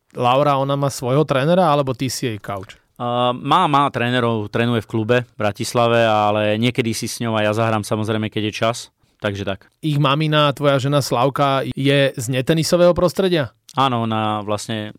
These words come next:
Speaker 2: ani nešportovala, takže ona je, dá sa povedať, e, mimo, mimo športu.
Speaker 1: To je fantastické mať takú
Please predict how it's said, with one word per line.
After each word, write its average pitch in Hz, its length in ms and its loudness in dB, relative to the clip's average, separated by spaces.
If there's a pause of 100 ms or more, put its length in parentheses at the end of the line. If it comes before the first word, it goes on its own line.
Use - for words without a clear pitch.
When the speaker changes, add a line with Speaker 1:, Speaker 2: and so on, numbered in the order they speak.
(120)
Speaker 2:
ani 113 240 -4
nešportovala, 107 560 -2
takže 101 240 -6
ona 104 240 -4
je, 98 100 -8 (220)
dá 98 160 -6
sa 107 160 -2
povedať, 101 640 -4
e, 95 320 -8
mimo, 98 320 -4
mimo 107 240 -4
športu. 95 480 -6 (240)
Speaker 1:
To 151 80 4
je - 0 -
fantastické 139 640 -2
mať 120 240 -4
takú - 80 -14